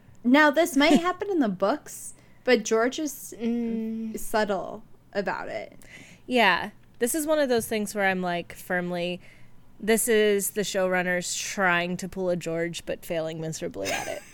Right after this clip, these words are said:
Speaker 1: <laughs> Do you have any other comments for that scene?
Speaker 2: Um, at the very end of this scene, when they're all walking back through Winterfell Courtyard
Speaker 1: Mm-hmm.
Speaker 2: and Brienne and Pod are watching, I just thought that was a really sweet moment because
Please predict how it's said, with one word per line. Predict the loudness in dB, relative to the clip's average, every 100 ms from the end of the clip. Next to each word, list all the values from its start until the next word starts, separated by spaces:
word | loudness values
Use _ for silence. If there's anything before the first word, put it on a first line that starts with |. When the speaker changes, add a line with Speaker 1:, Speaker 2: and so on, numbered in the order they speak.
| -20 -20 -18
Speaker 1:
<laughs> | -20 -20 -20 -10
Do | 0
you | 2
have | 2
any | 0 0
other | -2
comments | -2 -4 -6 -6
for | -4
that | -4 -4
scene? | -2 -2 -4 -10 -20 -20 -20 -20 -20 -20 -18 -16 -16 -16 -16 -16 -16 -14 -4
Speaker 2:
Um, | 0 0 -2 -2
at | -4 -4
the | -2
very | 2 2 2 0
end | -2 -4
of | -2
this | -4 -4
scene, | -6 -6 -4
when | -4 -4
they're | -4
all | -2 0
walking | 0 -2 -4 -6
back | -4 -6 -8 -14
through | -8 -8 -8 -10 -16 -10
Winterfell | -8 -8 -10 -6 -8 -8
Courtyard | -8 -8 -6 -6 -2 0
Speaker 1:
Mm-hmm. | -2 -4 -10 -20 -20 -20 -6
Speaker 2:
and | -4 -2
Brienne | -2 0 0 -2
and | -4
Pod | -6 -6 -4
are | -4
watching, | -6 -8 -10 -10 -8 -10 -10 -8
I | -6
just | -6
thought | -6 -6
that | -6
was | -4
a | -4
really | -4 -4
sweet | -6 -8 -6
moment | -6 -6 -6 -8
because | -10 -8 -8 -8 -8 -12